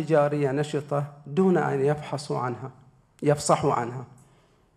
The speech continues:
الشيء الآخر نحتاج إلى أيضًا فهم منح موظفين من البلديات علاوات سيارة رغم تخصيص سيارات لهم من الوزارة.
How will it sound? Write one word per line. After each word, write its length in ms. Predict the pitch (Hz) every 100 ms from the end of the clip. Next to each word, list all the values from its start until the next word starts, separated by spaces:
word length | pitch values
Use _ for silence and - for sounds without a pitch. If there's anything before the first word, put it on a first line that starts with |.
| _ _ _ _ _ _ _ _ _ _ _ _ _ _ _ - - - - - - _ -
الشيء 380 | 139 - 185
الآخر 480 | 214 208 208 208 226
نحتاج 460 | 208 180 196 202 196
إلى 280 | 208 185 180 190
أيضًا 320 | 208 220 202
فهم 380 | - 165 135 117 - - _ _ _ _ _ _ _ _ _ 175
منح 380 | 170 240 233 180
موظفين 640 | 180 175 160 170 214 208
من 120 | 175
البلديات 800 | 165 165 160 160 156 160 170 143 - - -
علاوات 500 | 139 147 156 175 170
سيارة 600 | - 160 156 151 123 120
رغم 340 | 175 208 214
تخصيص 640 | 190 165 - - 190 190
سيارات 500 | 165 160 151 170 165
لهم 280 | 151 160 139
من 120 | 147
الوزارة. 560 | 160 175 170 190 180